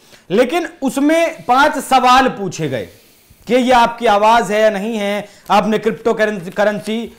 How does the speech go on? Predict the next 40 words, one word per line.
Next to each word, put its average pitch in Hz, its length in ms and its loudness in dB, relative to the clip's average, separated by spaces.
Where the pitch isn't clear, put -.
से, 233 280 2
अ, 208 240 0
पैसा 214 480 2
बेचा 202 380 0
है, 214 200 2
नहीं 208 180 -4
बेचा 208 280 0
है, 208 260 4
पूरा 196 460 -2
आईपीएस 185 460 -4
ने 196 180 -8
जो 202 100 0
आरोप 214 300 2
लगाए 214 340 2
हैं, 220 140 -2
वो 247 140 0
सही 226 300 -2
है 220 160 -2
या 226 60 0
नहीं 208 240 -4
है। 135 140 -8
तो 294 80 2
वहां 311 260 2
एक, 269 180 -4
एक, 220 220 -6
मतलब, 262 520 -4
एक 220 120 -12
चीज 302 240 0
देखने 190 340 -2
को 165 80 -6
मिलती 156 260 -4
है, 233 60 2
एक 240 120 -4
तरफ 254 80 2
आप 247 280 2
सीधे 226 460 -2
आरोप 254 340 2
लगा 135 240 -2
देते 117 240 -12
हैं 113 180 -16